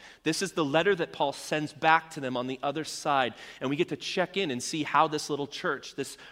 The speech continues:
remnant, this faithful few turn out. First Thessalonians one said, "Paul, Silas, and Timothy, to the church of the Thessalonians in God, the Father and Lord Jesus Christ, grace and peace to you.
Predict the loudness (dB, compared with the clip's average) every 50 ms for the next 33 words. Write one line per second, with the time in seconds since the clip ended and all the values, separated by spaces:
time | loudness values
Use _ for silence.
0 | -8 -2 2 4 4 4 4 2 0 0 0 0 -4 -4 -4 -4 -2 -2 -2 -2
1 | -2 -6 -8 -8 -8 -8 -6 -6 -6 -6 -8 -8 -8 -8 -6 -4 -2 0 -2 -2
2 | -4 -8 _ _ _ _ -20 -20 _ _ _ 0 0 0 2 2 0 0 0 0
3 | 0 0 0 2 0 -2 -2 -2 -2 -4 -4 -4 -4 -6 -4 -4 -4 -4 -4 -2
4 | 2 2 4 4 2 0 -2 -6 -16 -20 -20 -20 -14 -8 -2 2 2 4 2 2
5 | -2 -6 -10 -12 -12 -12 -12 -10 -8 -8 -10 -10 -12 -14 -20 -20 -20 _ _ _
6 | _ _ _ _ _ _ -4 -2 -2 -2 -2 -4 -4 -2 0 0 0 0 -4 -6
7 | -6 -6 -6 -4 -2 -2 -2 -2 -4 -8 -4 -4 -4 -4 -4 -6 -6 -8 -8 -8
8 | -8 -8 -4 -2 0 0 0 0 -2 -4 -6 -12 -18 -20 -20 -20 -20 -20 -20 -20
9 | -20 _ _ _ _ _ -16 -16 -12 -6 0 2 2 2 2 0 -2 -6 -6 -6
10 | -6 -6 -6 -6 -6 -8 -10 -10 -10 -12 -14 -12 -8 -8 -8 -8 -8 -6 -4 -4
11 | -4 -4 -6 -10 -10 -10 -10 -12 -12 -12 -12 -16 -16 -18 -18